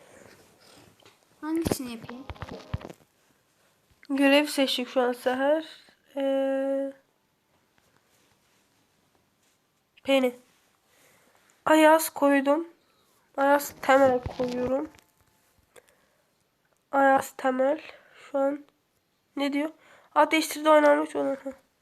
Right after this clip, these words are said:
Speaker 2: Onayla yazdık. He, ilk adı yazacağız.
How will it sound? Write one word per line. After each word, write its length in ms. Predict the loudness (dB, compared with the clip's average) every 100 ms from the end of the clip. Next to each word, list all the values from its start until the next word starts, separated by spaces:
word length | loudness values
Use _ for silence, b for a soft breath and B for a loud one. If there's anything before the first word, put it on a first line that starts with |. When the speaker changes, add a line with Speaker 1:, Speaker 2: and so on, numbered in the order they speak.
| _ _ _ _ _ _ _ b b b b b _ -2
Speaker 2:
Onayla 440 | 0 2 4 4
yazdık. 1000 | 4 4 0 -2 -2 0 -2 -8 -18 -18 -20 -20 _ _ _ _ _ _ _ _ _ _ _ _ _ _ _ _ _ _ _ _
He, 240 | 2 4
ilk 200 | 4 2
adı 200 | 2 6
yazacağız. 640 | 6 6 4 -4 -6 -18